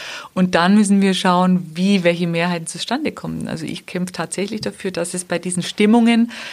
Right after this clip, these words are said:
mit Stimmen dann auch bleibt am sechsundzwanzigsten neunten. Dann wären wir die stärkste Kraft. Und dann wünsche ich mir eine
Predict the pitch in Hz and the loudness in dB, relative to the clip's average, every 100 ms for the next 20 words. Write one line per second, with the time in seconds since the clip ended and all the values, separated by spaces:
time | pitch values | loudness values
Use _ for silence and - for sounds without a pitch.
0 | - 185 185 - - 269 254 170 147 143 | -14 -4 -2 -2 2 4 4 2 0 -2
1 | 156 - 165 180 185 180 196 190 196 196 | -4 -2 -2 -2 -6 -4 -6 -6 -8 -6
2 | 185 196 185 185 202 185 165 165 190 202 | -6 -6 -4 -2 -2 -2 -4 -4 -2 -2
3 | 202 - 196 202 - - 214 220 - - | -4 -6 -8 -8 -10 -8 -10 -10 -16 -18
4 | - - - 190 180 180 190 - 196 196 | -16 -18 -10 0 2 2 2 0 -2 -2
5 | 175 175 | 0 -2